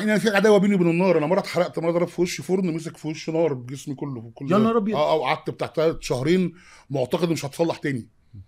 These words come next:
Speaker 1: وشي كان مشوه، كنت باكل الأكل بهرسه عشان آكله بشفاطة، مش عارف أفتح بقي من الجروح.
Speaker 2: وده حصل إمتى؟ ده وقت
Speaker 1: ده
Speaker 2: التمثيل
Speaker 1: كان
Speaker 2: قبل؟
Speaker 1: ألفين واتنين باين، ألفين وواحد،
Speaker 2: ده قبل
Speaker 1: حاجة كده.
Speaker 2: التمثيل بقى.
Speaker 1: أنا بمثل من سبعة وتسعين، من وأنا عندي سبعتاشر سنة، سبعة وتسعين،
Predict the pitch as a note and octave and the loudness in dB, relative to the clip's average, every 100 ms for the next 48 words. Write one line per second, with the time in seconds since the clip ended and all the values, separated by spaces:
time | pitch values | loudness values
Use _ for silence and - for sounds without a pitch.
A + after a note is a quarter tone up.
0 | _ - D3+ - D3+ C#3 - F3 - C#3+ | _ -10 -8 -4 -4 -4 -2 -2 -2 -4
1 | E3+ E3 D3 E3+ E3+ C#3+ A#2 E3+ E3+ C#3 | -2 -2 -2 -4 -4 -4 -2 -2 -2 -4
2 | A#2+ C#3+ C#3+ C#3+ - - C#3+ - _ _ | -4 -8 -8 -10 -10 -8 -8 -8 _ _
3 | - C3+ C#3 C#3 C3 C3 C3 B2 B2+ - | -12 -10 -10 -10 -8 -6 -8 -6 -8 -8
4 | _ _ _ _ _ - A#2+ D3+ - D3+ | _ _ _ _ _ -8 -6 -4 -6 -6
5 | D#3 C#3 B2+ D3+ - C3 E3+ G3 F#3+ G3 | -6 -6 -4 -4 -2 2 2 2 2 2
6 | G#3+ E3+ D3+ - F#3 F3+ D3+ D#3+ D3+ C3 | 2 0 -2 0 0 0 -2 -4 -4 0
7 | C3 B2+ C3+ A#2 C3+ C3+ B2+ B2+ E3+ F#3+ | -2 -2 -8 -10 -6 -4 -2 -2 -2 -2
8 | A#2+ C3 A#2 F3+ D3 A#2+ - - _ _ | -4 -6 -8 -10 -10 -12 -14 -20 _ _
9 | _ _ _ D#3 D3+ E3 G3+ G3 E3+ C#3 | _ _ _ -6 -2 0 0 0 -2 -2
10 | D#3+ D3+ - C#3 C3+ D3+ D3 D3+ C#3+ C#3+ | -2 -4 -4 -6 -2 -2 -2 -4 -6 -10
11 | - C3+ B2 C3 A2 A2+ A2 - C#3 A2 | -10 -10 -8 -8 -10 -14 -12 -8 -6 -6
12 | A#2 G#2+ | -10 -14